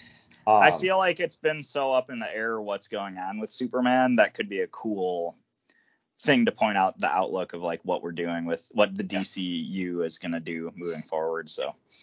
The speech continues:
Speaker 2: um, and then Avatar news. James Cameron is got some quotes going on right now, and it sounds like he's getting mad at people who don't like Avatar.
Speaker 1: <laughs> I think
Speaker 2: Um,
Speaker 1: I saw this as well. <laughs>
Speaker 2: I don't have a problem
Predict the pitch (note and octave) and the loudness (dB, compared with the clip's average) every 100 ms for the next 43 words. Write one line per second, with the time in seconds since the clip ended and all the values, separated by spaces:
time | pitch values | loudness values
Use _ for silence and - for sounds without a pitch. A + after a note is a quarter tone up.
0 | - - _ _ G#2+ A#2+ A#2+ A#2+ A#2 B2+ | -20 -20 _ _ 0 4 4 4 2 4
1 | C3 C3+ C3 - C#3 D3+ - A2+ G#2 F2+ | 6 6 4 4 6 6 6 4 2 -4
2 | - - _ _ _ _ - D#3+ F3+ - | -8 -16 _ _ _ _ 0 0 0 -2
3 | E3+ E3 D#3 D3+ D3 - B2 B2 A#2+ A#2 | 0 2 4 2 -2 0 4 6 4 2
4 | A2+ - _ _ _ C3+ C3+ C3+ A2+ D#3+ | -4 -10 _ _ _ 4 4 4 -2 2
5 | G3 G3 B2 A2 G2+ G2 F#2+ F#2 F#2 E2+ | 2 2 2 2 4 2 0 -2 -4 -2
6 | F#2+ F#2+ G#2 A2+ - G#2 G#2 F#2 - C#3+ | 0 2 0 -4 -2 0 2 0 0 2
7 | C3+ A#2+ A2+ A2 G#2 G#2 G2+ - G#2+ G2 | 4 2 0 0 0 2 2 0 -4 -4
8 | F#2 F#2+ F#2 F2+ F2 F2 - - - - | -2 -2 -2 -2 2 0 0 -14 -20 -20
9 | _ - - - _ - - A2 A2 G#2+ | _ -2 -2 -2 _ -20 0 6 8 8
10 | G#2+ A2+ G#2 A#2 - C3 A2 - G#2+ - | 6 2 0 -2 0 2 2 0 -6 -6
11 | - - - - - - A2+ C#3+ E3+ F3+ | -8 -6 -6 -4 -6 -2 4 6 6 4
12 | C#3+ D3 C#3 - A2+ A2 A#2 A#2 A#2 A2+ | 2 0 0 2 4 4 4 -2 -2 -8